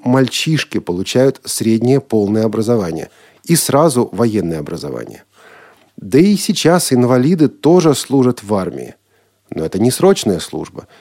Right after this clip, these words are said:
это особая ситуация. И она касается только офицеров,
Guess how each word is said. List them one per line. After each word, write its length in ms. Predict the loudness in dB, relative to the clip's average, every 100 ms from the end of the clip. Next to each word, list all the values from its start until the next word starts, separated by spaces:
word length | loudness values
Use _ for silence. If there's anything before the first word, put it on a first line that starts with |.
| _
это 340 | -4 0 2 0
особая 460 | -2 0 2 2
ситуация. 640 | 0 0 2 2 -2 -10 -12 _ -20 _
И 400 | -6 -2 -2 -4 -6
она 240 | -2 0 0
касается 480 | -2 0 0 0
только 340 | 0 0 2 0
офицеров, 600 | -2 -4 0 2 2